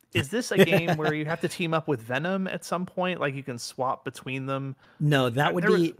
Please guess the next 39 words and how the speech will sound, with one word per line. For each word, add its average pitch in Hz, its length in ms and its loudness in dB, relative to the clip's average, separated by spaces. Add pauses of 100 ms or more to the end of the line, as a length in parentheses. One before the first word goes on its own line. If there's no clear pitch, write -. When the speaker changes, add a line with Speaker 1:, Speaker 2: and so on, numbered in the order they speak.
Speaker 2:
that 165 180 4
would 180 120 0
be 190 140 0
Ultimate 160 440 0
Spider-Man, 185 920 0
and 139 460 2
which, 143 240 2
which 165 220 2
is 160 100 4
another 143 300 4
good 120 160 0
Speaker 1:
<sighs> - 20 -4
Speaker 2:
Spider-Man 113 560 -4
game, - 460 -10
but 123 180 -2
no, 131 200 4
Speaker 1:
But 113 100 0
I 123 140 -2
coulda 302 120 2
Speaker 2:
uh, 285 40 2
Speaker 1:
sworn 196 420 -2
it 175 100 -2
had 170 240 0
to - 80 -10
do 143 180 -4
with 135 200 0
alternate 123 420 -4
dimension. 110 340 -10
Like, 156 120 -2
is 180 60 -2
there 226 100 4
a 202 60 4
black 143 300 -2
suit - 280 -8
Spider-Man? 135 580 -4
I'm 220 160 2
gonna 254 140 4
Speaker 2:
Yes. 175 120 2
Speaker 1:
go, 143 160 4